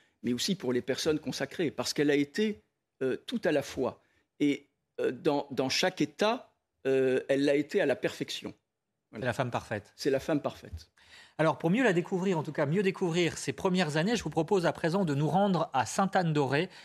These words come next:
Speaker 2: en Bretagne, où est honorée donc, euh, Sainte-Anne, la mère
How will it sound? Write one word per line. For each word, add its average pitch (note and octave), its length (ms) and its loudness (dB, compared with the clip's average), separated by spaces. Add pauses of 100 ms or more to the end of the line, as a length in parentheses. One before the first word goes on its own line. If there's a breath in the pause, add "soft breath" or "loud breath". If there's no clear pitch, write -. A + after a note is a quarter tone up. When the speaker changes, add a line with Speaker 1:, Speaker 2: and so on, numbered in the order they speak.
(180 loud breath)
Speaker 2:
en C#3 100 0
Bretagne, C3 600 2
où E3+ 120 2
est C#3 140 -2
honorée A#2+ 360 -4
donc, C#3+ 380 -2 (400 loud breath)
euh, G#2 320 0 (280)
Sainte-Anne, B2 680 0
la B2 160 2
mère B2+ 480 0